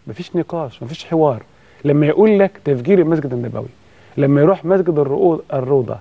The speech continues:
في صلاة الجمعة يقتل تلتمية من المصلين، من الساجدين، من الركع السجود، لما يعمل ده من أفغانستان إلى السعودية إلى الكويت إلى العراق إلى سوريا.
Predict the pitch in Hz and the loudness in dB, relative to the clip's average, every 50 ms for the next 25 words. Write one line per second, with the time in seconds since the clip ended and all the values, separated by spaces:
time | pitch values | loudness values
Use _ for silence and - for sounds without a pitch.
0 | - - 135 120 - 131 143 180 175 196 180 170 160 208 208 202 202 208 202 - | -10 -10 -10 -8 -4 -2 -2 0 2 2 2 4 4 2 2 2 -2 -4 -4 -8
1 | _ - - - - _ _ _ _ _ _ _ _ 147 156 214 - - - 214 | _ -20 -20 -20 -20 _ _ _ _ _ _ _ _ 0 0 0 0 -2 -8 -2
2 | - 208 214 226 220 208 196 - _ - 156 143 - - 156 156 175 190 190 180 | 2 2 2 2 0 -6 -10 -14 _ -8 -8 -8 -6 -6 -4 0 0 2 2 2
3 | 175 156 156 151 151 143 139 143 139 127 - 143 135 131 131 131 135 131 120 107 | 2 2 0 -2 -2 -2 -4 -4 -6 -6 -6 -6 -6 -4 -4 -4 -2 -4 -4 -6
4 | 101 110 110 _ _ - 98 - 127 - - - 151 139 131 120 131 131 127 139 | -8 -12 -18 _ _ -6 -6 -6 -6 -8 -6 -2 0 0 0 0 -2 -4 -4 -2
5 | 131 120 107 110 117 - - - - _ - 131 131 131 135 131 135 175 190 - | -4 -4 -6 -8 -12 -16 -20 -20 -18 _ -4 -2 -2 0 -2 0 0 -2 -2 -2
6 | - - 156 147 147 135 - - - 135 120 123 120 110 107 110 - - _ _ | -6 -6 -4 -2 -2 -4 -6 -8 -10 -8 -6 -4 -6 -6 -8 -14 -18 -20 _ _
7 | - - - - - - 131 139 143 147 160 202 226 220 196 175 160 160 156 196 | -20 -20 -20 -20 -8 -2 0 2 4 4 4 4 4 4 2 0 0 2 0 0
8 | 233 247 196 160 - - 147 131 - 139 131 123 135 135 135 117 - - - 175 | -2 -2 -4 -6 -6 -6 -6 -8 -6 -6 -6 -4 -4 -4 -4 -6 -8 -4 0 2
9 | 190 202 202 196 175 - - 131 127 120 - - - 120 117 120 131 170 190 190 | 2 2 2 0 -2 -4 -4 -4 -6 -6 -8 -6 -6 -4 -4 0 2 2 4 4
10 | 196 175 - - 131 127 117 - - 131 135 147 175 190 196 196 - - - - | 2 0 0 -4 -6 -6 -6 -6 -6 -2 0 4 4 4 4 2 0 -12 -20 -20
11 | - - - - 160 156 147 139 131 131 139 143 165 196 220 214 - - - - | -20 -12 -4 0 2 2 4 4 2 2 2 2 2 2 2 0 -4 -10 -12 -4
12 | - 214 208 196 160 - - 165 143 127 117 110 - | 0 2 2 2 2 2 0 0 2 0 -2 -4 -8